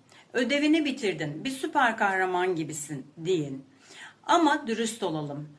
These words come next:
Her yol arkadaşının bir D H B koçuna ihtiyacı var. Ben çocuğunuzun süper gücünü uçurmanıza yardımcı olmak için hazırım. Peki siz bir D H B koçuyla çalışmaya hazır mısınız?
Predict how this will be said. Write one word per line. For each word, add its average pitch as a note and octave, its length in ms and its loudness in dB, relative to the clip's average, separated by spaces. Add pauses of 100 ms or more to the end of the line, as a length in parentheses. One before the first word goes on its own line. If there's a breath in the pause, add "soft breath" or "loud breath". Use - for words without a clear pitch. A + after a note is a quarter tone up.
Her D#4+ 220 8
yol B3 300 4
arkadaşının G3 920 2
bir A3 180 -6
D G#3 100 4
H G3 140 -2
B A3 120 0
koçuna F#3 420 -4
ihtiyacı E3 760 -4
var. - 240 -6 (360 loud breath)
Ben D4 240 8
çocuğunuzun G#3 580 0
süper B3 420 0
gücünü E3 640 -2
uçurmanıza A3+ 600 -4
yardımcı G#3 540 2
olmak F3 260 -4
için B3 240 -6
hazırım. F3+ 480 -6 (320 loud breath)
Peki B3+ 220 0
siz D#4 340 2
bir B3 120 0
D G3 100 2
H F#3 140 0
B F#3+ 120 -2
koçuyla D#3 580 -4
çalışmaya F#3 600 -2
hazır E3 300 -4
mısınız? F#3 560 -4